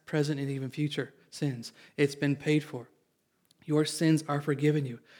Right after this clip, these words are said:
As far as the east is from the west, that's how far it's been removed from you. This is not a might, maybe, or sometimes, or for some people. It's for you. You know, it's not right to go to church for fifty years and not know your sins have been forgiven,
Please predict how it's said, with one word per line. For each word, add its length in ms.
As 200
far 240
as 100
the 140
east 260
is 80
from 160
the 80
west, 320
that's 260
how 320
far 340
it's 100
been 160
removed 280
from 120
you. 140
This 200
is 100
not 160
a 60
might, 480
maybe, 460
or 180
sometimes, 720
or 80
for 100
some 260
people. 360
It's 200
for 160
you. 480
You 80
know, 60
it's 200
not 240
right 280
to 80
go 100
to 60
church 520
for 140
fifty 300
years 240
and 60
not 180
know 100
your 140
sins 260
have 100
been 120
forgiven, 400